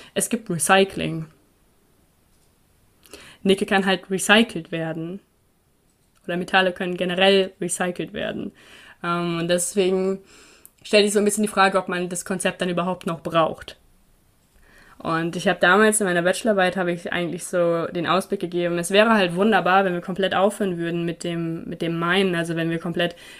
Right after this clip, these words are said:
ähm, aufhören würden, die Erde aufzureißen, Ökosysteme zu zerstören, ähm, und es halt schonender machen durch Phytomining und den Rest recyceln.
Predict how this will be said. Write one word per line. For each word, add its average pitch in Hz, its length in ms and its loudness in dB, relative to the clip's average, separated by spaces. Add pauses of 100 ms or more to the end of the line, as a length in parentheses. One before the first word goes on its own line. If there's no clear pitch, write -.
(140)
ähm, 170 240 -2
aufhören 180 320 0
würden, 175 180 -2
die 180 80 2
Erde 185 220 4
aufzureißen, 170 880 -2
Ökosysteme 170 580 -4
zu - 140 -10
zerstören, 170 640 -2 (420)
ähm, 165 360 -4
und 175 120 -6
es - 80 -2
halt 175 160 -4
schonender 226 380 2
machen 180 340 -2
durch 170 160 -4
Phytomining 190 800 -2 (840)
und 196 120 0
den 185 120 4
Rest 190 340 0
recyceln. 175 800 -2